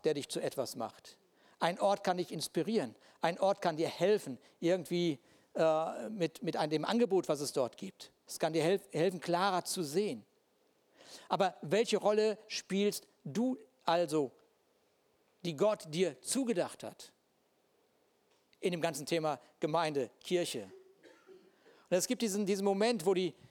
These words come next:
Juden zur Zeit Jesu auf Jesus zukommen und sagen, „Komm, Jesus, wir müssen dir mal was ganz Besonderes zeigen.“ Und, sie, und du, du erfährst da ihren ganzen Stolz und sie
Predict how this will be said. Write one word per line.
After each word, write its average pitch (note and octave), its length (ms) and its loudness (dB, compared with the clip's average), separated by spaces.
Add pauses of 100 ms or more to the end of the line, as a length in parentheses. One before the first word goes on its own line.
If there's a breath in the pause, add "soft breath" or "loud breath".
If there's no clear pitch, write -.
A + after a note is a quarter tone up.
Juden G#3 560 -2
zur F3+ 140 -2
Zeit F#3+ 300 0
Jesu G3 320 0
auf F3+ 160 0
Jesus G3 260 -2
zukommen A#3+ 320 0
und F#3 60 -6
sagen, G3+ 180 0
„Komm, A#3 180 -2
Jesus, A3 360 0 (180 loud breath)
wir F3 80 -2
müssen A#3+ 280 2
dir A3 100 4
mal A3 100 2
was G3 120 -2
ganz A#3+ 180 0
Besonderes G3+ 540 -2
zeigen.“ G3 420 0 (380 loud breath)
Und, - 140 -4
sie, F#3+ 180 0 (160)
und F3 160 -4
du, G#3+ 60 2 (200)
du G3 80 0
erfährst G#3+ 560 0
da F#3 220 4
ihren F#3+ 280 -2
ganzen G#3+ 360 -2
Stolz A#3 480 2
und E3 100 -4
sie E3+ 200 2